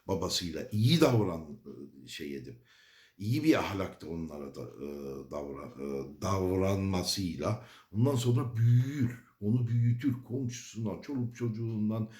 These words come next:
sonra, sonra mahallesine, sonra çevresine. Böyle biz ancak diyebiliriz Müslümanız. Eğer biz Muhammed'in sallallahu teala aleyhi ve aleyhi ve sellem ahlakına uyarsak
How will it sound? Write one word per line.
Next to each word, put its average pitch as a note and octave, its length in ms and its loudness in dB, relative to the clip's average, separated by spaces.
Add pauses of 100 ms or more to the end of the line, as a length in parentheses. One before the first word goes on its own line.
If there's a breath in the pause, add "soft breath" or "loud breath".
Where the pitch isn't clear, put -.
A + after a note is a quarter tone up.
(220 loud breath)
sonra, G2+ 560 0 (180 loud breath)
sonra B2+ 340 2
mahallesine, A2+ 760 2
sonra B2+ 400 -2
çevresine. A2 800 2
Böyle D3 540 8 (440 loud breath)
biz G2 460 -8
ancak G#2 420 -4
diyebiliriz F2 680 -4
Müslümanız. - 880 -12 (400 loud breath)
Eğer B2+ 360 4
biz D3 220 2
Muhammed'in A#2+ 600 2
sallallahu A2+ 680 0
teala G#2+ 440 0
aleyhi G#2 340 2
ve G2 60 0
aleyhi G2+ 200 0
ve F#2+ 60 -2
sellem G2 400 -4
ahlakına A2+ 840 0
uyarsak A#2+ 600 2